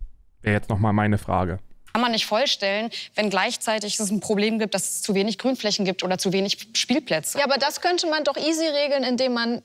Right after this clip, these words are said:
Speaker 1: Parkhäuser
Speaker 3: jedes neu
Speaker 1: baut.
Speaker 3: gebaute Gebäude erstmal ordentlich
Speaker 1: Mit einem
Speaker 3: unterkellert und einen riesengroßen
Speaker 1: Parkhaus.
Speaker 3: Tiefgarage reinmacht und
Speaker 1: Richtig.
Speaker 3: viel
Speaker 1: Endlich mal jemand auch mit, mit, äh, mit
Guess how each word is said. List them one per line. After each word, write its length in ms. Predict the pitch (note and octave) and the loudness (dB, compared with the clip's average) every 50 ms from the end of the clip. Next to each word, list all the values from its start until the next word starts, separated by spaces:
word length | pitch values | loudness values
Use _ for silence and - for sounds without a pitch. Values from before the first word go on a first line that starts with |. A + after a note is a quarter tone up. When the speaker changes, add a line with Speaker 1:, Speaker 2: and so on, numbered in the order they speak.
| _ | _
Speaker 1:
Parkhäuser 220 | - - A#3+ C#4+ - | 0 2 4 4 4
Speaker 3:
jedes 140 | - - - | 4 2 2
neu 240 | - B3+ B3+ - - | 2 2 4 4 4
Speaker 1:
baut. 60 | - - | 2 2
Speaker 3:
gebaute 340 | G#3 A3 G#3 G#3+ G#3+ - A3+ | 2 2 0 0 0 0 -2
Gebäude 420 | G3+ F#3+ F#3 G#3 G#3+ A#3 A#3+ B3 | -2 0 0 2 2 2 2 2
erstmal 540 | B3+ A#3 - G#3+ A3+ - - A3 G#3+ G#3 - - | 0 0 0 -2 -2 -2 -2 0 0 0 0 0
ordentlich 300 | - A#3+ B3 A#3+ A#3+ - | 2 2 4 4 4 4
Speaker 1:
Mit 80 | - A#3 | 4 4
einem 80 | A#3 A#3 | 2 2
Speaker 3:
unterkellert 420 | A3 G#3+ - A3 G#3 G#3 G#3+ - | 0 0 0 0 0 0 0 -2
und 120 | - G#3+ | -2 -4
einen 60 | G3 G#3+ | -2 0
riesengroßen 600 | G#3 A#3+ A#3 D3+ A3+ G3+ G#3 G#3+ G3+ G3+ G3+ F#3 | 2 4 4 4 4 4 4 4 4 4 2 0
Speaker 1:
Parkhaus. 180 | - G3+ F#3+ - | -2 -4 -4 -2
Speaker 3:
Tiefgarage 480 | - - C#4+ C4 - D4+ D4+ D4+ C#4+ D4 C#4 | 0 0 0 0 0 2 2 2 2 2 0
reinmacht 260 | C4+ C#4 C#4 C4+ B3+ | 0 0 2 2 2
und 80 | D3 - G3+ | 4 6 6
Speaker 1:
Richtig. 280 | B3 C#4 C4+ - C4 | 6 6 6 6 6
Speaker 3:
viel 160 | A3+ G3 C3+ - - - - - - - _ _ | 6 6 6 2 -2 -14 -18 -18 -20 -20 _ _
Speaker 1:
Endlich 460 | - A#3 C#4+ E4 E4 - D#4 D4+ - A#3+ | 2 4 4 4 4 6 4 6 8 8
mal 180 | B3+ B3+ A#3+ | 8 8 8
jemand 360 | G#3+ A#3+ D4 D4+ D4+ C4+ A3 | 8 8 8 8 6 4 6
auch 180 | - C4 C4+ G#3 | 6 4 6 8
mit, 300 | A3+ A#3 A#3+ F#3 - F3+ | 8 8 8 6 6 6
mit, 360 | A3 A3 A#3 E3+ - - - - - | 6 8 8 6 2 -2 -2 2 4
äh, 60 | G3+ | 6
mit 280 | G3 G#3 B3 - - | 8 8 6 4 2